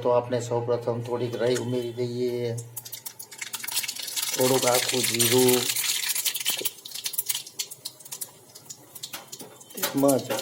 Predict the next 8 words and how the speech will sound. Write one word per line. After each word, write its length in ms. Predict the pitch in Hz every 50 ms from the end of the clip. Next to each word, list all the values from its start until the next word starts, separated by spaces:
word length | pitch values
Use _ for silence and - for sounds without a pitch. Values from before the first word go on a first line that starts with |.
| - - 123
આપણે 220 | 123 120 120 127 123 113
જે 80 | 127 120 -
કટિંગ 320 | - - - - 127 120 117 -
કરીને 320 | 123 120 123 123 120 120 117 113
રાખેલા 460 | 110 110 110 - 135 127 131 135 139 135
છે 140 | - 147 135 120 110 101 101 - - - - - - - - - _ _ _
તે 80 | - 120
ટામેટાં 920 | 113 - - 113 117 120 123 123 120 - 123 123 123 123 120 123 120 123